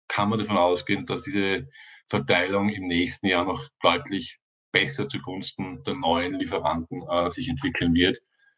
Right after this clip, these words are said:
und wir für die nächsten Jahre eine sehr, ja, ausgeglichene Verteilung der Fahrzeuge erwarten.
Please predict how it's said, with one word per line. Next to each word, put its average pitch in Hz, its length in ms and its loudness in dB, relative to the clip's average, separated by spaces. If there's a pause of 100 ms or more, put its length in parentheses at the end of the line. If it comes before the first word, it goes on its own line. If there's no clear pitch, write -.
(120)
und 85 140 -6
wir 95 140 4
für 98 80 -8 (120)
die 101 80 0
nächsten 92 320 -4
Jahre 85 160 2
eine 90 140 -2
sehr, 90 460 0
ja, 87 260 0 (300)
ausgeglichene 95 760 0
Verteilung 90 520 -2
der 87 100 -10
Fahrzeuge 82 560 -2
erwarten. - 540 -8